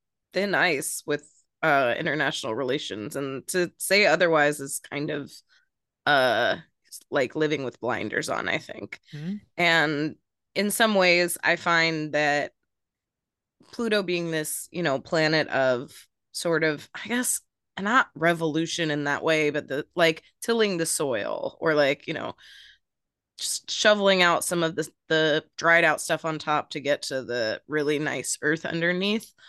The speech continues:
Speaker 1: Um, I find that some of that, talking about some of this stuff, it's, it's like, what, a-, as far as democracy goes, you know, are we living in a true democracy? What, what, what are we covering up in order to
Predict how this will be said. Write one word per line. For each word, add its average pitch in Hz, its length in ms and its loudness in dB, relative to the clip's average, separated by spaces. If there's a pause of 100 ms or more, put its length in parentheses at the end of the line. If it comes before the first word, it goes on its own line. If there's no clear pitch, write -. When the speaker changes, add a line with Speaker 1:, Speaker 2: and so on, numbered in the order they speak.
(420)
Speaker 1:
Um, 151 540 2 (120)
I 175 120 2
find 175 440 2
that 165 360 4 (560)
some 175 340 0
of 175 260 -2
that, 156 480 2 (680)
talking 214 420 -4
about 165 200 -2
some 165 140 -4
of 156 80 -6
this 156 140 -6
stuff, 165 220 -2
it's, 156 220 -6
it's - 280 -6
like, 180 180 -2
what, 180 420 4 (460)
a-, 196 260 2
as 190 120 -2
far 190 160 2
as 190 160 0
democracy 175 600 0
goes, 151 320 0
you 165 60 -4
know, 151 280 0 (140)
are 220 220 8
we 220 140 -2
living 196 300 0
in 170 120 -2
a 165 80 -2
true 160 200 -6
democracy? 151 920 -6
What, 185 360 4 (120)
what, 208 280 2 (280)
what 208 220 2
are 269 140 6
we 226 140 -2
covering 185 500 0
up 170 220 0 (100)
in 170 140 -6
order 165 340 0
to 156 500 -2